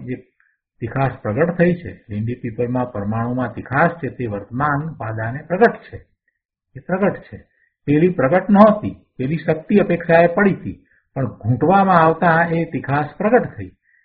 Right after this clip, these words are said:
એટલે જે પ્રગટ છે એને નિશ્ચય કહ્યો છે. એ રીતે અહીંયા વાત સમજાવી છે. આગળ અહીંયા કહે છે કે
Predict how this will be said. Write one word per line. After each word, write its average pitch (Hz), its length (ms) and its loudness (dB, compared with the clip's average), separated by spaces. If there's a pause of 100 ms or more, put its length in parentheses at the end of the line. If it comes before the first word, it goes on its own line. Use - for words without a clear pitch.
(140)
એટલે 147 180 -4
જે 147 120 0
પ્રગટ 185 460 -2
છે 160 160 0 (260)
એને 151 340 -2
નિશ્ચય 127 440 -4
કહ્યો 95 300 -12
છે. - 160 -20 (1500)
એ 165 120 0
રીતે 123 320 -4
અહીંયા 123 460 -4
વાત 107 320 -4
સમજાવી 92 540 -12
છે. - 100 -20 (720)
આગળ 127 240 -2
અહીંયા 107 240 -4
કહે 120 120 -4
છે 170 160 -4 (720)
કે 147 100 0